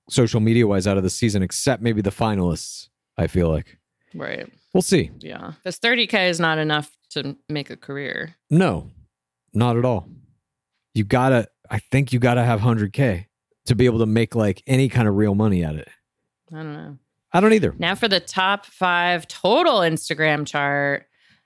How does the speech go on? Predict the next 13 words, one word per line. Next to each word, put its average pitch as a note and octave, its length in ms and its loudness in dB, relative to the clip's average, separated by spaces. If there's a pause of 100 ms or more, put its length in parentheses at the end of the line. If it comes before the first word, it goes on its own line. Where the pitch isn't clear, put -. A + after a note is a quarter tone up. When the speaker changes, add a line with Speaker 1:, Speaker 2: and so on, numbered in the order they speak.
(600)
Speaker 2:
Coming D3 240 -8
in D#3 120 -4
number F#3+ 400 2
one, A3 840 2
Christina D3+ 540 -4
Mandrell, D#3 1040 0
first F#3 280 -2
place E3 280 -2
with C#3+ 160 -2
one D3+ 160 -2
hundred F3 400 -2
thirty D#3+ 300 -2
K. D#3 840 -2